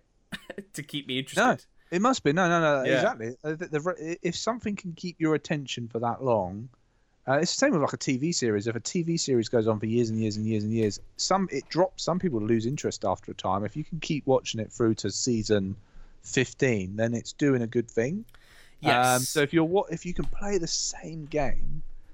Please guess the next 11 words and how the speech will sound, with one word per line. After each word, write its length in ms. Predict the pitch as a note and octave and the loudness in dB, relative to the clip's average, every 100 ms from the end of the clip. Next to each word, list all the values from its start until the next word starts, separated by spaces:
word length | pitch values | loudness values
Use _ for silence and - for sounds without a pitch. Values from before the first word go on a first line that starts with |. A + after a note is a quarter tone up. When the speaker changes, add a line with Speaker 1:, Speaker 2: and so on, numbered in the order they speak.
| - | -8
Speaker 2:
and 40 | C#3+ | -6
especially 400 | - A3+ A3 G#3+ | 0 2 4 4
when 120 | F3+ | 4
they 100 | D3+ | 2
stop 280 | - E3+ - | -2 -4 -4
supporting 500 | C#3 - D3+ C3+ B2 | -4 0 0 0 -4
it 60 | |
in 80 | G#2+ | -6
terms 320 | A#2+ C3 A#2 | -2 -2 -2
of, 100 | A#2 | -2
like, 260 | A2 G#2+ G#2 | 2 2 2